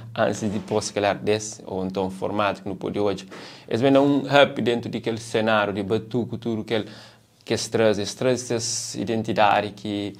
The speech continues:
que é bonito, que é interessante, e então tem enriquece essa cultura, e sendo esse lá Portugal até, então estamos mostrando nossa cultura tá vale mesmo fora de Cabo Verde, um ritmo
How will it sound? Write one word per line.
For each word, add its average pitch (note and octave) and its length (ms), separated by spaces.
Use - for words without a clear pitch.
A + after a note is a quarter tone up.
que A#2 100
é A#2+ 80
bonito, B2 600
que A2+ 100
é A2 60
interessante, G#2+ 840
e G2+ 120
então G2 280
tem A2 160
enriquece A2 560
essa A2 160
cultura, A2 580
e B2 80
sendo B2 260
esse A#2 380
lá A#2 100
Portugal A2 540
até, G2 260
então A2 300
estamos A2 220
mostrando A2 280
nossa A2+ 240
cultura A2 400
tá A2+ 140
vale A2 420
mesmo A2+ 280
fora A#2 440
de G#2+ 80
Cabo G#2 240
Verde, A2 320
um G2 80
ritmo G2+ 400